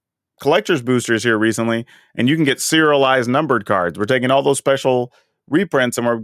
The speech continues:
ma-, numbering them one through five hundred. So you're getting a unique card out of here. It's gonna hold value. Right? So they're, they're trying to appease both groups, if you think about it.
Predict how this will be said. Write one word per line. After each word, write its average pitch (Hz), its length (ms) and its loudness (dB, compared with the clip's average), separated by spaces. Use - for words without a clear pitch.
ma-, 123 320 -2
numbering 135 340 -2
them 113 140 -2
one 156 200 0
through 151 180 -4
five 135 280 -2
hundred. 95 320 -4
So 107 100 -10
you're 120 100 -2
getting 127 200 0
a 113 40 0
unique 107 440 -4
card 120 280 0
out 101 120 0
of 98 80 -4
here. 101 100 0
It's 90 140 -8
gonna 120 300 0
hold 92 240 -4
value. 71 340 -8
Right? 127 280 0
So 131 100 -2
they're, 160 200 0
they're 165 140 0
trying 240 440 0
to 202 120 2
appease 190 380 -2
both 143 260 0
groups, 180 320 -2
if 113 120 -2
you 104 80 -4
think 165 160 -2
about 95 320 -2
it. - 80 -20